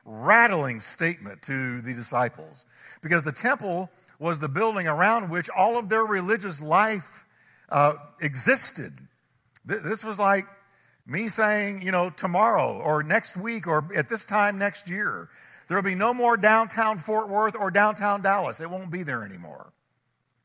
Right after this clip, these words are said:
None of it. Every building will be fallen down, ashes on the ground. Even that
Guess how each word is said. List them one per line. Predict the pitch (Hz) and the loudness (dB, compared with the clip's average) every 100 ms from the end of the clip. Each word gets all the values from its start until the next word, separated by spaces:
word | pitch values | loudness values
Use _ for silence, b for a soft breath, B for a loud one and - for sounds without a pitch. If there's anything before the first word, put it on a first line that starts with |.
| _ _ - | _ _ 0
None | 196 214 | 4 4
of | 135 | 2
it. | 90 - _ _ _ _ 175 | -4 -8 _ _ _ _ 4
Every | 214 220 | 4 4
building | 185 208 185 131 | 2 0 0 -4
will | 139 151 | -4 -2
be | 147 139 | -2 -2
fallen | - 185 208 220 202 | 2 4 4 2 2
down, | 170 170 170 170 b b b b - | 4 4 2 -4 b b b b 2
ashes | 160 190 - 180 | 4 4 2 -4
on | 170 160 | -2 -2
the | 151 | -4
ground. | 147 131 98 80 - b b b b _ _ _ _ _ _ - _ | 0 0 0 -6 -16 b b b b _ _ _ _ _ _ -20 _
Even | - 254 226 165 135 113 | -4 0 0 -2 -4 2
that | 202 214 104 - | 6 6 4 -2